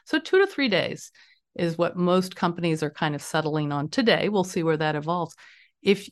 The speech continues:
if you're only gonna be in the office two to three days a week, you have to be very intentional about, you know,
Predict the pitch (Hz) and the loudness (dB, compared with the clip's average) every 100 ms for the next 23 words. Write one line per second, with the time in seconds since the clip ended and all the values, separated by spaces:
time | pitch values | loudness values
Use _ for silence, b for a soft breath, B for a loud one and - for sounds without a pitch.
0 | - 185 185 185 185 196 262 285 240 202 | -2 0 2 2 2 4 4 4 4 2
1 | 190 185 175 165 - 190 170 170 156 151 | 2 -2 -2 -6 -8 -6 -4 -4 -2 -2
2 | 147 151 180 - 196 208 - 220 185 160 | -2 -4 -4 -4 -6 -4 -6 -4 -2 -2
3 | 151 151 175 196 214 226 214 180 - 170 | -4 -2 0 2 2 2 0 -4 -2 -4
4 | 170 - 147 160 - - 147 151 143 143 | -4 -6 -6 -6 -8 -8 -4 -2 -2 -4
5 | - b b b b _ - 151 127 | -10 b b b b _ -6 -4 -6